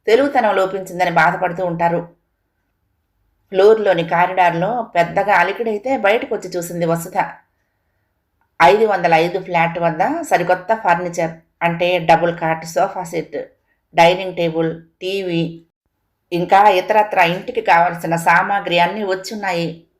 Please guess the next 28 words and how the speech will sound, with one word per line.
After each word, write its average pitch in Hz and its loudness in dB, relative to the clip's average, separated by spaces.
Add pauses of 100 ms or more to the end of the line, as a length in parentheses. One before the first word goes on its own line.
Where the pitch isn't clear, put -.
(240)
ఎవరో 214 6
ఒక 196 2
ఆయన 220 0
లోపల 226 2
పెట్టించి 214 -6
అన్నీ 233 0
సర్దించి 214 -4
ఫిక్స్ 277 -8
చేయించేవి 233 0
ఫిక్స్ 240 -10
చేయిస్తున్నాడు. 185 0 (960)
"ఓహో, 240 4
ఎవరో 202 0
కొత్త 220 -6
జంట 262 -4
వచ్చింది 208 -8
కాబోలు, 185 -4 (340)
సామానంతా 233 0
సరికొత్తగా 233 -4
ఉంది," 196 -4
అనుకుంది 170 -2
వసుధ. 170 0 (1080)
సాయంత్రానికి 190 0
ఆ 165 4
ఫ్లాట్లోకి 185 -2
రావాల్సిన 165 0
వాళ్ళు 175 0
వచ్చారు. 160 -8